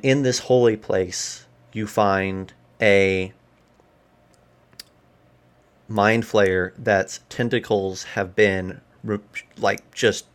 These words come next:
surgically ripped off, whatever. He's emaciated.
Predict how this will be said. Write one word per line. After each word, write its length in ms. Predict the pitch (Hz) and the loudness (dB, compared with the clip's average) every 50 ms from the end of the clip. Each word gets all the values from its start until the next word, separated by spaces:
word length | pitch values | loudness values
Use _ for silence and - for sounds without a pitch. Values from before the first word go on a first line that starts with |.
| _ _ _ _ _ _ _ | _ _ _ _ _ _ _
surgically 580 | - - - 131 120 110 110 - - 117 107 98 | -4 0 2 2 2 2 -4 0 2 2 2 2
ripped 320 | 95 101 110 107 - - | 4 2 2 2 2 0
off, 420 | 98 95 95 95 95 - - - _ - | -2 0 0 -2 -4 -8 -16 -20 _ -8
whatever. 540 | - 110 110 101 101 98 92 101 87 - - - - - - - - _ | 0 2 4 4 4 4 2 0 -2 -4 -8 -18 -20 -20 -20 -20 -20 _
He's 280 | - - 120 107 95 95 | -10 -6 -4 -4 -2 -2
emaciated. 920 | 98 101 107 117 123 123 120 - - 123 117 110 107 107 107 104 101 | -2 0 2 4 4 4 2 0 0 2 4 4 6 6 4 4 2